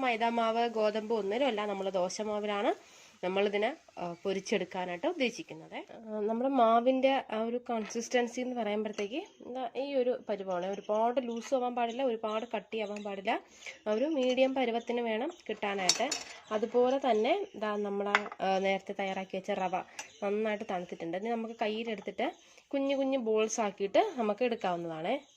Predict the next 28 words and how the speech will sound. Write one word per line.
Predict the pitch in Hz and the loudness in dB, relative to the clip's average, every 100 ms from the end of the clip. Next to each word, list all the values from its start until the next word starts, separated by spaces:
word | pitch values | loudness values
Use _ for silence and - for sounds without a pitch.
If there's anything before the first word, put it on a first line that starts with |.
| _ _ _ _ _ _ _ _ _ - | _ _ _ _ _ _ _ _ _ -12
അപ്പം | - 277 | -4 0
നമുക്ക് | 277 294 269 | 2 6 6
തയ്യാറാക്കി | 262 262 269 277 | 6 4 2 0
ഇതിനെ | 233 247 359 - 226 | 2 2 0 -2 -6
ഇതുപോലെ | 220 226 233 233 | -2 0 2 0
ഒരു | 226 | 2
പ്ലേറ്റിൽ | 220 196 196 240 403 - - | 2 0 2 2 2 -2 -18
വെച്ച് | 220 - _ _ _ _ - | -16 -18 _ _ _ _ -6
നമുക്കിനി | 240 233 247 339 - | -4 2 2 2 6
തയ്യാറാക്കാനായിട്ട് | 233 220 214 208 196 202 311 | 8 8 6 0 -4 -4 0
തുടങ്ങാം. | 254 160 170 - | 0 0 -4 -6
അതിനായിട്ട് | 220 220 214 277 254 - - | -4 -4 -2 -2 -4 -10 -10
ഫസ്റ്റ് | 233 226 262 | -8 -4 0
നമ്മൾ | 240 226 226 | 2 2 2
തയ്യാറാക്കി | 214 202 208 - 208 | 4 2 0 -4 -4
വെച്ച | 226 220 | -2 -2
ആ | 202 | -2
ഒരു | 202 185 | -4 -4
ബോൾസ് | 175 175 196 - 320 | -2 -2 -4 -4 -2
നമ്മൾ | 202 208 247 - - - | 0 -2 -4 -12 -20 -4
ഈ | 214 202 | 0 2
മാവിൻ്റെ | 185 185 196 196 185 | 4 2 2 0 0
ബാറ്ററിൽ | 175 185 185 185 | 0 -2 -4 -6
ഇട്ടതിന് | - 185 185 175 | -6 -6 -6 -6
ശേഷം | 170 170 - 330 _ _ _ _ - | -8 -8 -6 -8 _ _ _ _ -6
ഇതുപോലെ | 202 196 202 196 180 | -4 0 2 2 0
എടുത്തിട്ട് | 165 170 160 320 440 | -4 -4 2 2 2
നമുക്ക് | 311 247 | -4 -2